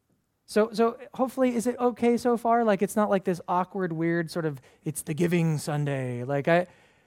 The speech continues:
I, I actually have been intentionally told Dan this, that I wanna, um, and conveniently, he's taught it the last t-, two times, but, um, that I actually just wanna put this on the diary,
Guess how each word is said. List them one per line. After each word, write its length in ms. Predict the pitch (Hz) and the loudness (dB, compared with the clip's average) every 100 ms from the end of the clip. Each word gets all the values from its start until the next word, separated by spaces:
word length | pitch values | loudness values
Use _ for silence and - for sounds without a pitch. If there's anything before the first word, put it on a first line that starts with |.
| _ _ _ 208 | _ _ _ 2
I, 120 | 208 | 4
I 140 | 202 269 | 6 6
actually 320 | 370 262 214 | 6 2 2
have 140 | 180 | 2
been 200 | 185 185 | 2 0
intentionally 1000 | 180 180 175 160 214 214 - 202 180 170 - - | 2 2 2 0 2 2 4 2 4 0 -6 -12
told 260 | - 180 143 | -4 -4 -2
Dan 460 | 165 165 170 170 - _ _ _ - | 0 2 2 0 -4 _ _ _ -4
this, 260 | 151 143 | -2 -2
that 140 | - 160 | -2 0
I 100 | 160 | 2
wanna, 360 | 180 226 202 - - _ | 2 4 2 -2 -20 _
um, 260 | 160 151 147 | -2 0 0
and 340 | 156 165 175 202 _ _ | -2 -4 -10 -20 _ _
conveniently, 480 | - 151 160 156 135 | -4 -2 0 -2 -4
he's 220 | 127 151 | -6 -6
taught 220 | - 143 139 | -2 -2 -2
it 100 | 135 | -6
the 60 | |
last 280 | 131 127 - | -6 -6 -10
t-, 60 | 131 - | -14 -8
two 160 | 143 | -10
times, 380 | 127 127 135 - - - - - | -6 -6 -6 -12 -20 -20 -20 -2
but, 240 | 180 175 180 - _ _ _ _ _ - | 4 4 4 -20 _ _ _ _ _ 0
um, 240 | 196 202 202 | 4 6 6
that 200 | 240 240 - _ - | 4 2 -2 _ -4
I 120 | 262 | -2
actually 180 | 370 403 | 2 4
just 180 | 381 - | 2 4
wanna 160 | 285 | 4
put 220 | 277 262 - | 4 0 2
this 160 | 240 | 2
on 120 | 214 | 4
the 80 | 190 | 2
diary, 500 | 143 127 156 302 403 | 0 -2 -2 -2 -4